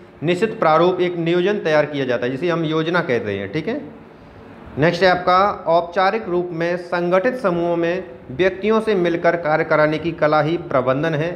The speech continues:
यह कथन किस महोदय का है, ठीक है, तो संगठित समूह के द्वारा मिलकर काल-, कार्य कराने की कला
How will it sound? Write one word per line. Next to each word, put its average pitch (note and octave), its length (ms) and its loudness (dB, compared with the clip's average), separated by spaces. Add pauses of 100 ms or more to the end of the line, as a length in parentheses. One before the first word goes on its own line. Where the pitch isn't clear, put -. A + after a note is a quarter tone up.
यह E3+ 240 0
कथन E3+ 340 0
किस E3+ 200 -2
महोदय D3+ 360 0
का D#3 160 2
है, D#3+ 160 0 (420)
ठीक E3 140 -6
है, A3+ 80 -2 (340)
तो D#3 120 -2
संगठित D#3+ 380 0
समूह F3 220 2
के F#3 120 2
द्वारा F3+ 320 4 (880)
मिलकर D#3+ 360 2
काल-, F#3 260 2 (320)
कार्य F3 200 2
कराने F3+ 340 2
की F#3 140 -4
कला F#3 240 2